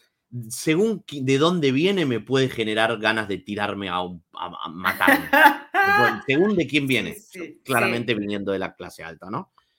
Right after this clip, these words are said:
Speaker 2: Sí,
Speaker 1: Eh,
Speaker 2: claro.
Speaker 1: no sé, por ejemplo, no, no sé por qué me puse a reflexionar vos, como si fuese tu podcast y me puse a contestar yo. Pero bueno,
Speaker 2: Y
Speaker 1: eh,
Speaker 2: pero es tu podcast.
Speaker 1: Sí, pero está perfecto.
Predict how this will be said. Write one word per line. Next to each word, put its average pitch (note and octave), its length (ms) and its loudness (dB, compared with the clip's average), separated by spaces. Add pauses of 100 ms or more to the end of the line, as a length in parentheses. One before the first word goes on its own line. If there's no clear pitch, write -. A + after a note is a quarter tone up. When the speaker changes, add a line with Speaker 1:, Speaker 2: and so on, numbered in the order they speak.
(220)
Speaker 2:
Sí, E3 280 -10
Speaker 1:
Eh, - 60 0
Speaker 2:
claro. C#3 340 -2 (580)
Speaker 1:
no D3 140 0
sé, C3+ 220 -2
por B2+ 160 0
ejemplo, G2+ 520 -4
no, D3+ 120 -6
no F3+ 220 -2
sé G#3+ 100 -2
por G3+ 120 2
qué G3+ 60 4
me F3 100 2
puse F3 200 -6
a D3+ 40 0
reflexionar C3 500 -4
vos, A#2 240 -2
como G2 240 -12
si F#2+ 140 -12
fuese G#2 260 -8
tu F#2+ 180 -14
podcast A2+ 480 -6
y F#2 80 -10
me F2+ 180 -10
puse G2 200 -12
a - 20 -12
contestar F#2+ 440 -8
yo. - 180 -16 (320)
Pero G#2+ 160 2
bueno, F#2 260 -2 (220)
Speaker 2:
Y B2+ 140 0
Speaker 1:
eh, A#2+ 120 0
Speaker 2:
pero B3 140 4
es D4 100 -2
tu D4 160 -2
podcast. A#3+ 640 0 (460)
Speaker 1:
Sí, F3+ 180 6
pero C#3+ 320 2 (100)
está F3+ 220 -6
perfecto. G#2 340 -6